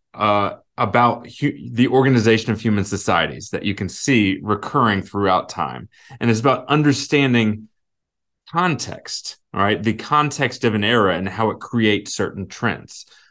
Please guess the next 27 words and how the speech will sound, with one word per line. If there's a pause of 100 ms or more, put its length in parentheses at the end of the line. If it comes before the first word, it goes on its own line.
(140)
Um,
it,
it's
about,
you
know,
for,
you
know,
for
example, (360)
uh, (840)
the (400)
understanding,
uh,
the
role
of
technology
throughout
history
and,
and,
and
time
and
place,